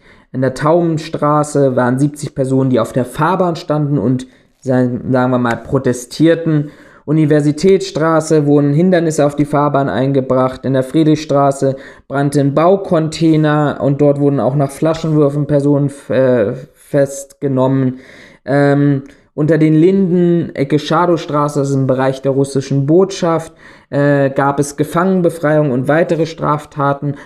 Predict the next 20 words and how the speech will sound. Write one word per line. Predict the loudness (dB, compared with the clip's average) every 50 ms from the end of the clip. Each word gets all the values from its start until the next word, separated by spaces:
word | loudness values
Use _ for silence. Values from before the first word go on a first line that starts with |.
| -18 _ -6
darunter | -4 -2 0 0 0 0 0 -2 -2 -2 0 0
auch | 0 0 0 -2 -4
Attila | -4 -4 -2 0 0 0 0
Hildmann | -2 0 2 2 2 2 0 -2 -4 -2 -2 -2 -2 -4 -4
als | -2 -2 -2 -2 -2 -6 -12 -10 -6
der | -2 0 2 2 2 2 2 2
vegane | 0 0 0 0 -2 -2 -2 -4 -6
Koch, | -8 -4 -2 -2 -2 -2 -4 -12 -20 -20 -20 -20 -20 _ _ _
der | 0 2 2 2 0 -2 -4 -8 -14 -20 _ _
tatsächlich, | -4 -4 -4 0 0 -2 -2 0 0 0 2 2 2 0 -2 -8 -6
ähm, | -2 -2 0 0 0 0 0 0 -2 -2 -4 -10 _ _ _ _
dort | 0 2 2 2 2 0 0 -6 -14 _ _ _ _ _ _ _
auch | -2 -2 -2 -2 -2 -8 -14 -10
festgenommen | -2 -2 -2 -2 -2 -4 -2 0 2 2 0 0 0 0
wurde | 0 2 2 4 4 2 2 0 -2 -4 -12 -20 -14 _
mit | -2 0 0 0 -2 -4 -12 -18 _ _
seinen | _ -4 -2 0 0 0 0 -2 -2 -2 -4 -6 -10 -18 _
antisemitischen | -8 -6 -4 -2 0 0 0 0 0 0 2 0 0 -2 -2 -6 -8 -6 -6 -6 -6 -6 -8 _ _ _ _
Botschaften | -8 -8 -8 -6 -6 -4 -4 -4 -4 -6 -10 -16 _ -12 -12 -12 -12 _ _ _ _
und, | _ -6 -2 0 0 0 -2 -4 -8